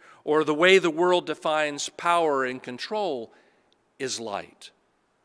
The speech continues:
His resurrection, whether you believe in the literal resurrection or you simply believe in the power of life to overcome death in so many ways, is light.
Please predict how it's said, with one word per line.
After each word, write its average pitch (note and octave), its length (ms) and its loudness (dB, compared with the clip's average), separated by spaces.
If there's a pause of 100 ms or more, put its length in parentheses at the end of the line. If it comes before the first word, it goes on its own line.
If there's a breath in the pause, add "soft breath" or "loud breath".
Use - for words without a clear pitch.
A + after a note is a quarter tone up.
(1040)
His F3+ 260 0
resurrection, G#3+ 840 2 (640 soft breath)
whether G#3+ 380 4
you F#3+ 260 -2
believe F3+ 600 -2
in D3 160 -8
the C#3 100 -4
literal A#3 480 2
resurrection A#3 800 0 (200 loud breath)
or E3+ 120 2
you E3+ 80 0
simply A#3 440 -2
believe G3 600 -2 (180 loud breath)
in F3+ 120 -2
the D#3+ 80 2
power G#3+ 460 6
of C#3 160 0
life G3+ 500 2 (200 loud breath)
to E3 160 -4
overcome F#3+ 680 2
death G3 420 2
in D3+ 200 -6
so G#3+ 260 0
many G3+ 240 -2
ways, A3+ 580 -2 (420 soft breath)
is D3+ 240 -4
light. G#2+ 520 -6